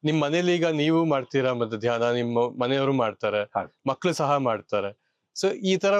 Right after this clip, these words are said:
Speaker 1: ಇಡೀ ಕುಟುಂಬ ಧ್ಯಾನ ಮಾಡೋದ್ರಿಂದ ಮನೆ ವಾತಾವರಣ ಹೇಗಿರುತ್ತೆ?
Speaker 2: ಖಂಡಿತ ಚೆನ್ನಾಗಿರುತ್ತೆ. ಟೆಂಪಲ್, ಟೆಂಪಲ್ ಇದ್ದಾಗಿರುತ್ತೆ ಖಂಡಿತ. ಆ, ಎಲ್ಲಾನು ಕೂಡ ಅವರೇ. ಆ, ಆ, ಮನೆಯಲ್ಲಿ ಎಷ್ಟು ಜನ ವಾಸ ಇರ್ತಾರೋ ಅವರಲ್ಲೂ ಕೂಡ ಅಭ್ಯಾಸಿಗಳಾದ್ರೆ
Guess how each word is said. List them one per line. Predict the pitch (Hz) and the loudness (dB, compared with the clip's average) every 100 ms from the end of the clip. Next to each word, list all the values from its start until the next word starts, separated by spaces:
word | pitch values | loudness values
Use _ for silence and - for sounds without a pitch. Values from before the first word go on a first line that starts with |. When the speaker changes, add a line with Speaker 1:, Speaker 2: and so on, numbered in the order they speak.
| 196 - - 165 | 0 -6 -6 -2
Speaker 1:
ಇಡೀ | 165 220 | 0 0
ಕುಟುಂಬ | 196 170 180 185 | 0 0 0 0
ಧ್ಯಾನ | 143 135 151 | 0 0 2
ಮಾಡೋದ್ರಿಂದ | 147 135 120 117 | 0 0 0 0
ಮನೆ | 131 113 131 | 0 0 0
ವಾತಾವರಣ | 180 139 160 151 139 127 | 0 0 0 -2 -2 -2
ಹೇಗಿರುತ್ತೆ? | 113 117 101 98 98 | -2 -2 -2 -4 -6
Speaker 2:
ಖಂಡಿತ | 123 123 170 165 | -4 -2 -2 -4
ಚೆನ್ನಾಗಿರುತ್ತೆ. | 113 98 90 87 98 _ _ - | -6 -8 -10 -14 -20 _ _ -4
ಟೆಂಪಲ್, | 127 131 147 113 | -4 -2 -6 -6
ಟೆಂಪಲ್ | - 196 147 151 | -6 -6 -4 -4
ಇದ್ದಾಗಿರುತ್ತೆ | 120 156 120 - _ _ _ _ _ - | -4 -4 -6 -10 _ _ _ _ _ -6
ಖಂಡಿತ. | 101 123 _ _ _ _ _ _ _ - | -6 -8 _ _ _ _ _ _ _ -12
ಆ, | 98 101 90 - | -8 -8 -10 -12
ಎಲ್ಲಾನು | - 107 117 117 113 110 117 110 110 110 131 139 135 | -8 -4 -2 0 0 0 -2 -4 -10 -12 -14 -12 -6
ಕೂಡ | 170 151 | -2 -2
ಅವರೇ. | 110 113 143 - _ _ _ _ | -2 -4 -4 -6 _ _ _ _
ಆ, | 107 | -4
ಆ, | 92 82 78 78 80 82 _ _ _ _ _ _ _ - - - 90 90 80 107 | -4 -6 -18 -20 _ _ _ _ _ _ _ _ _ -18 -16 -16 -20 -20 -16 -8
ಮನೆಯಲ್ಲಿ | 104 120 117 101 | -4 -2 -2 -4
ಎಷ್ಟು | 90 - 123 113 113 | -4 -6 -4 -4 -4
ಜನ | 98 113 | -6 -4
ವಾಸ | 113 101 - | -2 -2 -2
ಇರ್ತಾರೋ | 123 101 117 90 | -4 -4 -6 -6
ಅವರಲ್ಲೂ | 87 - - 113 101 123 180 | -10 -16 -12 -6 -6 -2 -4
ಕೂಡ | 202 208 | -2 -2
ಅಭ್ಯಾಸಿಗಳಾದ್ರೆ | - - 113 123 113 113 95 101 135 127 85 | -2 -4 -4 -4 -4 -8 -8 -6 -4 -4 -6